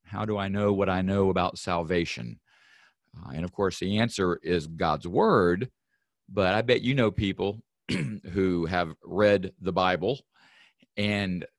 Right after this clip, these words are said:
gotten nothing out of it, or they went and heard a great evangelist and they were not moved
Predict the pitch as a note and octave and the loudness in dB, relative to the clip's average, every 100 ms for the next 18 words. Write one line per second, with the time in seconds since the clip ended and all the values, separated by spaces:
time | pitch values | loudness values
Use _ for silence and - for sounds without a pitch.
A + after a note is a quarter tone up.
0 | - - A2+ A2+ A2 B2 C3+ A#2+ C#3 F#2 | -18 -2 -2 0 0 0 0 0 2 0
1 | C2 - _ _ _ _ _ _ _ - | -4 -12 _ _ _ _ _ _ _ -4
2 | G2 G2 G2+ G2 G#2 - G2 G2 A#2 A2+ | 0 4 4 2 0 -2 -6 0 2 4
3 | G#2+ F2+ - _ _ _ _ _ _ _ | 2 -4 -14 _ _ _ _ _ _ _
4 | - F2+ F2 G#2 A2 A#2+ A#2 F#2+ A2+ G#2+ | -2 -2 0 0 0 0 -2 0 0 -2
5 | F2 C2+ C2+ - - - _ _ - F2+ | -4 -6 -10 -12 -16 -20 _ _ -8 -4
6 | F2+ F2 E2+ E2+ - _ F#2 F#2 F2 F#2 | -2 -2 -6 -8 -14 _ -2 0 0 0
7 | F#2+ G2+ G#2+ G2+ E2+ D2+ - | 0 0 -2 0 -2 -6 -12